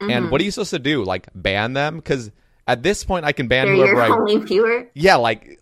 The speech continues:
Speaker 1: like, I can ban whoever I want now because I can just treat it as a joke and everyone will laugh.
Speaker 2: Mm-hmm.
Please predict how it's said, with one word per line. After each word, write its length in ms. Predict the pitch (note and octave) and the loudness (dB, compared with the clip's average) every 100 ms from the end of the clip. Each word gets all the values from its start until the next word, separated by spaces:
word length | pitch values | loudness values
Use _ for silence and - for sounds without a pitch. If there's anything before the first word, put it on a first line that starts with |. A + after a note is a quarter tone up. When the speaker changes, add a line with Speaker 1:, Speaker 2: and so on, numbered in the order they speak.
| - | -6
Speaker 1:
like, 240 | C3 A2 | -4 -2
I 80 | E3 | -2
can 160 | G3 B3 | -2 0
ban 180 | A3+ G#3+ | 0 2
whoever 260 | G3+ F3 | -2 0
I 80 | D#3+ | 0
want 240 | C#3 C#3 F#2 | 0 -2 -4
now 300 | G2+ B2+ A2+ | -2 0 0
because 300 | G2+ A2+ G2+ - | -2 -6 -6 -6
I 80 | A2 | -4
can 120 | A#2+ | -6
just 140 | G#2+ | -8
treat 160 | - A2 | -6 -6
it 80 | G#2+ | -4
as 100 | F#2 | -4
a 40 | E2+ | -4
joke 300 | A2 G#2 - | -2 -2 -4
and 60 | |
everyone 280 | F2+ F2+ F2 | -8 -6 -8
will 100 | E2 | -10
laugh. 300 | F2+ F2+ G3+ | -12 -12 -10
Speaker 2:
Mm-hmm. 200 | G3+ F3+ | -12 -16